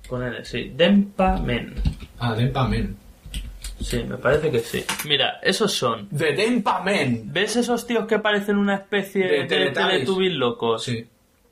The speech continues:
Speaker 1: Esos son los Denpa Men. O
Speaker 2: Vale.
Speaker 1: sea, pon, eso es una pantalla del juego,
Speaker 2: Me
Speaker 1: además.
Speaker 2: das, me das puto
Speaker 1: Sí.
Speaker 2: miedo.
Speaker 1: ¿Qué pasa? Yo dije, es el típico juego que dices, "¿Esto cómo coño ha salido de Japón?".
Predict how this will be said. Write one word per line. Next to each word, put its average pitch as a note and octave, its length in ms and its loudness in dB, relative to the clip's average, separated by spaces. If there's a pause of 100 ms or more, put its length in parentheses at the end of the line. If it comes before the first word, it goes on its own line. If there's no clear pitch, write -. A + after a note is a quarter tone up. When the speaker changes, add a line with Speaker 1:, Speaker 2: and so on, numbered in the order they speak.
(380)
Speaker 1:
Esos D3+ 320 -2
son C3 140 2
los B2 140 0
Denpa A#2+ 300 0
Men. A2 280 -10
O - 80 -20
Speaker 2:
Vale. A#2 140 -4
Speaker 1:
sea, A#2 220 2
pon, A#2 220 0
eso B2 160 -6
es E3+ 100 -10
una C3 140 0
pantalla A2+ 380 2
del G#2+ 100 -4
juego, A2 320 -2
Speaker 2:
Me A#2+ 60 2
Speaker 1:
además. G#2+ 220 2
Speaker 2:
das, - 180 -4
me A#2+ 160 4
das F#3+ 240 -2
puto - 400 -4
Speaker 1:
Sí. - 100 4
Speaker 2:
miedo. F#2 280 -2 (680)
Speaker 1:
¿Qué A#3+ 120 2
pasa? C#3 500 0 (360)
Yo F3+ 160 4
dije, C3 540 0 (120)
es C#4+ 480 0 (460)
el D#3+ 200 2
típico G#3 400 2
juego F#3+ 300 4
que F3+ 120 2
dices, D3+ 400 0
"¿Esto F#3+ 460 -4
cómo E3 360 -4
coño E3+ 560 -4 (240)
ha D3+ 120 2
salido C#3+ 760 -4
de C3 180 -2
Japón?". - 480 -10